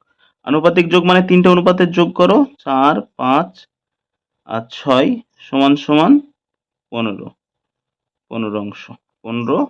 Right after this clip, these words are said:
অংশ বলতে পারি। তাহলে আনুপাতিক যোগ হয়ে গেল পনেরো অংশ, ঠিক আছে? এবং এখান থেকে আমাকে বের করতে হবে, অতএব অজিত কত টাকা দিয়েছিল সেটা বের করতে হবে। অতএব, সরি, জয়ন্ত, অত-, সতেব-, অতএব জয়ন্ত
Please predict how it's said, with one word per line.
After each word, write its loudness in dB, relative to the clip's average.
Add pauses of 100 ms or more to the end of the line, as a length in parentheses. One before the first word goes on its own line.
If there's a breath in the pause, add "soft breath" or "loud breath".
(160)
অংশ -20 (880)
বলতে -6
পারি। -4 (200)
তাহলে -8
আনুপাতিক -2
যোগ 0
হয়ে 2
গেল 2
পনেরো -2
অংশ, -10
ঠিক -8
আছে? -2 (800)
এবং 2
এখান 2
থেকে 0
আমাকে 4
বের 4
করতে 2
হবে, 4
অতএব 2 (920 loud breath)
অজিত 2
কত -2
টাকা 2
দিয়েছিল 0
সেটা 0
বের 2
করতে -4
হবে। 0
অতএব, -2 (460 soft breath)
সরি, -4
জয়ন্ত, 2 (680)
অত-, -20
সতেব-, -4 (360)
অতএব -4 (600)
জয়ন্ত 0